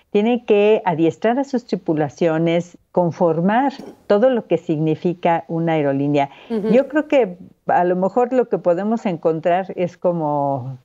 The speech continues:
Speaker 1: eh, ha sucedido en otras ocasiones, que el dos de diciembre o el uno de diciembre de este año salga una aeronave que puede ser incluso el, el exavión presidencial con tripulación
Speaker 2: Que
Speaker 1: y
Speaker 2: va a
Speaker 1: diga,
Speaker 2: formar parte.
Speaker 1: "Vamos a ir a Tijuana",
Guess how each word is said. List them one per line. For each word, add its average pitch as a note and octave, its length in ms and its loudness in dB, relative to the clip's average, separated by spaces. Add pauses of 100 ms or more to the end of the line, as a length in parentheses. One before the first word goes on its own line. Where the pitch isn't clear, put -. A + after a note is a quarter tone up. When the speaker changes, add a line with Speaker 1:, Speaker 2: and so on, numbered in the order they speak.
Speaker 1:
eh, D#3 260 0
ha D#3+ 120 0
sucedido E3+ 560 0
en D#3 140 -2
otras D3+ 340 -4
ocasiones, F3+ 640 -4 (420)
que E3 720 4
el D#3+ 600 2 (100)
dos F#3 480 0
de A3 140 2
diciembre F#3 760 0
o D#3 120 0
el E3 140 0
uno F#3+ 280 0
de E3 160 0
diciembre E3+ 680 0
de F3 120 2
este F3+ 220 0
año F#3 320 -2 (460)
salga F#3+ 460 2
una F#3+ 340 -4
aeronave E3+ 1000 0 (340)
que F3+ 80 0
puede F#3+ 320 0
ser F#3+ 220 0
incluso F#3 440 -2
el, D3+ 500 -2
el E3 200 0
exavión F3+ 520 0
presidencial F3+ 920 0
con E3+ 180 -2
tripulación D#3+ 760 -2
Speaker 2:
Que F#3 60 -2
Speaker 1:
y - 40 0
Speaker 2:
va G#3 80 0
a - 20 2
Speaker 1:
diga, E3 220 -2
Speaker 2:
formar G3+ 160 -2
parte. D#3+ 120 -4
Speaker 1:
"Vamos A#3+ 340 -2
a F3 100 0
ir F#3 180 2
a F#3 80 0
Tijuana", G3 680 -2